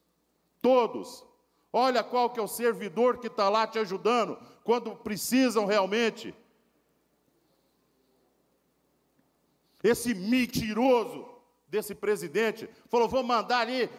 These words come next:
seis aeronaves pra Santa Catarina pra ajudar na enchente." Nenhuma, a não ser que esteja caída aí pelo mato. Nenhuma. Vou mandar mil e trezentos homens da Defesa Civil. Morreram pelo caminho, não chegaram aqui.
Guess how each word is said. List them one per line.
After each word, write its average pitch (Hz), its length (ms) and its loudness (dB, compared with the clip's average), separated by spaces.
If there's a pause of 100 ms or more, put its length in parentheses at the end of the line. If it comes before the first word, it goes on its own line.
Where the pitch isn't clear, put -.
seis - 640 -2
aeronaves 226 720 -2
pra 196 160 -6
Santa 220 300 -4
Catarina 196 440 -2
pra 196 160 -4
ajudar 185 300 -4
na 185 60 -6
enchente." 190 420 -4 (180)
Nenhuma, 277 840 0 (320)
a 233 100 -2
não 240 120 0
ser 285 160 -2
que 285 60 -12
esteja 262 280 -4
caída 247 480 -2
aí 240 100 0
pelo 220 240 -2
mato. 214 460 -2 (2250)
Nenhuma. 277 880 2 (220)
Vou 277 100 4
mandar 262 360 -2
mil 277 260 0
e 254 60 -2
trezentos 240 680 -2
homens 240 240 -2
da 233 100 -2
Defesa 214 360 -2
Civil. 208 360 0 (160)
Morreram 294 580 2
pelo 247 240 -6
caminho, 240 400 -6
não 247 60 -10
chegaram 220 380 -4
aqui. 220 420 -4